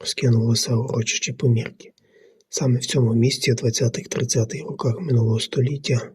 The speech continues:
функціонував літній курорт Помірки, як супутня оздоровча зона Трускавця. Перлиною Трускавця тоді вважалося водне плесо лікувального озера на Помірках,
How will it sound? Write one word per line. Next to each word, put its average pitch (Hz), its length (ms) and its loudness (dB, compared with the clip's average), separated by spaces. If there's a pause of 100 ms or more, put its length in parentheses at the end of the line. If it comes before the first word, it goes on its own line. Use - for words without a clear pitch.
функціонував 120 920 0
літній 113 580 -2
курорт 117 520 -2
Помірки, - 540 0 (760)
як - 240 -4
супутня 127 540 0
оздоровча 123 640 0
зона 117 320 2
Трускавця. - 760 -4 (1200)
Перлиною 139 420 4
Трускавця 127 600 -2
тоді 123 340 -2
вважалося 113 600 2
водне 117 420 2
плесо 127 500 0
лікувального 113 800 0
озера 117 340 0
на 110 140 -2
Помірках, 117 720 0